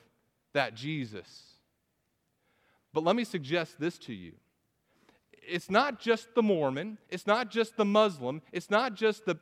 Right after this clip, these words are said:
some people within the academic community that have fashioned fake Jesuses for themselves, that have an idolatrous view of Jesus.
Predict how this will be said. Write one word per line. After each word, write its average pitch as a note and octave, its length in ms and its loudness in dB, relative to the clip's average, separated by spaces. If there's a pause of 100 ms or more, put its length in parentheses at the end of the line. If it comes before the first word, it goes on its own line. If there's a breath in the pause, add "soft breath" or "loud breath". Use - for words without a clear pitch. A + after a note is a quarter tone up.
some F#3+ 220 -2
people G3+ 260 -4
within F3+ 220 -2
the F3 120 0
academic F3+ 540 -2
community D#3+ 540 -2 (120 soft breath)
that D3+ 100 -4
have C#3+ 100 -4
fashioned F#3 680 -2 (320 soft breath)
fake G3+ 280 0 (120)
Jesuses D#3 580 -4
for - 100 -14
themselves, A2 500 -6 (100)
that E3 100 -4
have E3+ 120 2
an E3 60 -2
idolatrous D#3+ 600 2
view E3+ 160 -4
of C3 100 -4
Jesus. F3+ 640 -8